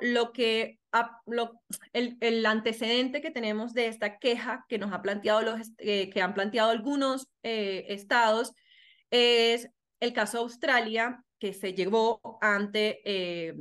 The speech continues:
el, el, la, la, ah, el tema del derecho internacional económico, Organización Mundial del Comercio, perdón,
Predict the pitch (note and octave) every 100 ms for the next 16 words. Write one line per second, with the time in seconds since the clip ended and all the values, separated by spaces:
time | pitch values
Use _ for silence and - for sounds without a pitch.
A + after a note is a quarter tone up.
0 | C3+ C3+ _ _ - - - G#3+ G3 F#3+
1 | F#3 F3 F3+ F#3+ F#3+ F#3 E3+ D#3+ D3 -
2 | _ _ _ _ _ - - G#3 G#3+ -
3 | _ - F#3 A#3+ - - _ _ - -
4 | - _ - C4 B3+ B3+ B3+ B3 C#4 C#4
5 | D4 C#4+ C#4+ C#4 B3 B3+ C#4 C#4+ D4+ A3+
6 | A#3+ B3+ C4+ D4+ - E4 E4 _ _ -
7 | B3+ C4+ D#4 C#4 C4+ C4+ C#4 G#3+ - C#3
8 | F#3 F3